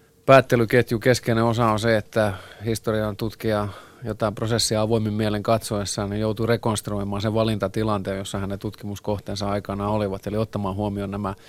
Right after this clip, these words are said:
vaihtoehtoiset tapahtumakulut, jotka tietyllä valintahetkellä olivat tarjolla, ja miettimään myös tällaisia, mitä voisi nimittää vaihtoehtoisiksi kustannuksiksi. Eli kun jotain valitaan, niin sitten vastaavasti muita ovia suljetaan, ja jotain saavutetaan, mutta jotain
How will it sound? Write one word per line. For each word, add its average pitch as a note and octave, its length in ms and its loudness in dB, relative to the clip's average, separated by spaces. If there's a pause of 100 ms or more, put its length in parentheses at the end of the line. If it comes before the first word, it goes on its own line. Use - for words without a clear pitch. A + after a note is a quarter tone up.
(340)
vaihtoehtoiset G#2+ 880 2
tapahtumakulut, G#2 800 -2
jotka G2+ 300 -4 (100)
tietyllä G#2+ 340 -2
valintahetkellä G#2 720 -2
olivat G#2+ 300 -2 (220)
tarjolla, G#2+ 420 0
ja - 100 -10
miettimään G#2+ 440 -4
myös G#2+ 320 -4 (240)
tällaisia, G#2+ 380 -6
mitä G#2 220 0
voisi G#2 180 -2
nimittää G#2 360 -2
vaihtoehtoisiksi G#2 800 -2
kustannuksiksi. - 960 -6
Eli G#2+ 200 -4
kun A2 120 -4
jotain A2 300 2
valitaan, G#2+ 500 0
niin G#2 180 -6 (440)
sitten G#2 280 -4
vastaavasti G#2 500 0
muita A2+ 320 0
ovia G#2 280 -2
suljetaan, G#2 600 -2 (440)
ja G2+ 220 2 (180)
jotain A2 340 2
saavutetaan, A2 560 2
mutta G#2+ 360 -2
jotain G#2 420 0